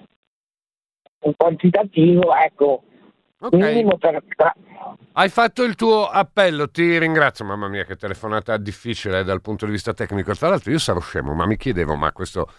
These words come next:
Speaker 2: c'entra con noi poveri cittadini che utilizziamo o mal utilizziamo l'acqua? Ma, eh, c'è un mo-, ci sono già dei sistemi, magari se me lo scrivete, ma giusto perché mi date un aiuto personale, eh?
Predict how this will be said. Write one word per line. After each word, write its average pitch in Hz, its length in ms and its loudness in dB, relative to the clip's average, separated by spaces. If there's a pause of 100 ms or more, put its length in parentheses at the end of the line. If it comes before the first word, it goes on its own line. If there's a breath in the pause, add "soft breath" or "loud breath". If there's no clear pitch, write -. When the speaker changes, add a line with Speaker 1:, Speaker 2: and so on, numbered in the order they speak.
(260 soft breath)
Speaker 2:
c'entra 95 460 0
con 92 280 2
noi 98 240 4
poveri 90 380 0
cittadini 85 640 0
che 80 120 -4
utilizziamo 76 760 -2
o 76 100 0
mal 76 240 2
utilizziamo 76 640 -4 (540 soft breath)
l'acqua? 87 520 4 (260 soft breath)
Ma, 175 300 4 (120)
eh, 147 420 2
c'è - 160 4
un 160 140 4
mo-, 107 160 4
ci - 180 2
sono 180 300 2
già 82 160 2
dei 80 140 0
sistemi, 95 380 -2
magari 90 320 2
se - 120 -10
me 82 80 -2
lo 85 80 0
scrivete, 101 680 0
ma 85 140 -2
giusto 90 260 -4
perché 82 220 -6
mi 76 100 -2
date 82 240 -4
un 82 80 0
aiuto 76 300 -2
personale, 64 760 -8
eh? 98 120 0